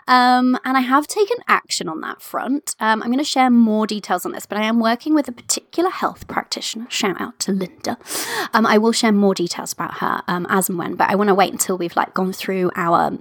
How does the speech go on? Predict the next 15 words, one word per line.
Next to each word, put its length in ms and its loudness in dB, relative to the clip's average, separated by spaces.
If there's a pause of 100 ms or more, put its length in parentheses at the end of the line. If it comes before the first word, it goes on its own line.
kind 200 -6
of, 100 -12 (180)
um, 300 -6 (180)
main 280 4
time 320 2
together. 280 -2
I 140 -6
might 280 0
even 120 -2
bring 160 2
her 80 4
on 80 4
the 80 0
show. 220 -2 (500)
Um, 320 4